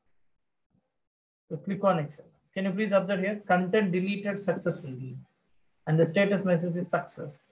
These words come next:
Can you please check it? Whether it is deleted or not. Select start from employee. See there, now there is no information actually.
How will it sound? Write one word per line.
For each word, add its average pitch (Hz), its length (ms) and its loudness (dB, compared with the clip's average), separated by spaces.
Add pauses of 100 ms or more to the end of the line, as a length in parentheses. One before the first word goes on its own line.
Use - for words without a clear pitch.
(140)
Can 185 80 0
you 185 80 2
please 220 240 0
check - 180 0
it? 143 140 -4 (840)
Whether 156 240 6
it 156 80 2
is 156 140 2
deleted 175 380 2
or 156 200 0
not. - 280 -16
Select 160 240 4
start 151 340 2
from 254 260 -2 (120)
employee. - 420 -10 (360)
See 196 80 -4
there, 190 160 -2
now 180 200 6
there 180 160 4
is 175 140 0
no 185 120 4
information 139 600 -4
actually. 123 320 -20